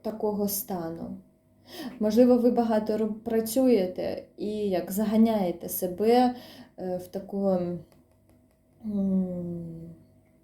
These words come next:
у розпач, можливо, ментальне, ментальну втому, знаєте, коли вже нічого не хочеться, а хочеться лягти і відпочивати. От. І вам от підказка.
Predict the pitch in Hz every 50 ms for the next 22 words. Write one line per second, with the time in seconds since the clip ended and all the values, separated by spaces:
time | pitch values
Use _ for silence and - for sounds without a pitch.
0 | - - - _ _ _ _ _ _ _ _ _ - - _ - - - - 302
1 | 294 196 285 285 285 277 - 165 165 - - - - - _ _ _ _ - 349
2 | 339 277 233 220 226 233 226 208 196 196 214 226 233 226 226 240 233 233 233 240
3 | 233 220 214 208 202 190 185 - 196 220 233 240 247 247 262 262 262 262 247 240
4 | 240 - - - 226 214 196 180 175 175 - 214 226 233 214 220 185 - - 185
5 | 190 190 190 196 196 202 214 214 214 233 233 220 226 226 226 220 - 277 277 262
6 | 269 208 190 - 196 185 185 180 180 - 202 196 190 - - - - 196 190 196
7 | 208 202 - - - - 247 254 262 247 254 - - - - - - - _ _
8 | _ - 190 196 208 208 202 196 190 185 - - - - - - - - - 190
9 | 190 202 196 - 202 202 - - - 185 - 185 170 170 170 170 170 - 180 175
10 | 180 190 190 - - 185 180 180 180 180 - - _ - - - - _ - 311
11 | 349 359 330 285 302 311 302 277 254 240 226 - - 190 - - - 220 202 202
12 | 202 202 - - - 180 180